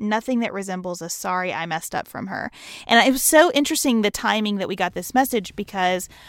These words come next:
I ended up going back last night to watch a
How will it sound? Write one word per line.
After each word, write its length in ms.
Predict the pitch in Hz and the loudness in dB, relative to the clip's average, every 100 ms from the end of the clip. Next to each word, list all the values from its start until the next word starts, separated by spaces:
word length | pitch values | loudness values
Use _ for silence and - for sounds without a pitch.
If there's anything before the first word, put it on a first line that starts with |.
| - - - | -20 -18 2
I 160 | 240 302 | 4 6
ended 260 | 285 233 214 | 4 2 0
up 180 | 190 | 0
going 300 | - 196 190 | -2 -6 -4
back 260 | 190 180 - | -2 -2 -2
last 300 | 185 180 - | -4 -4 -4
night 260 | 190 180 - | -4 -4 -6
to 200 | 220 202 | -8 -4
watch 500 | 196 175 175 - - | -2 -2 -2 -6 -8
a 140 | - | -8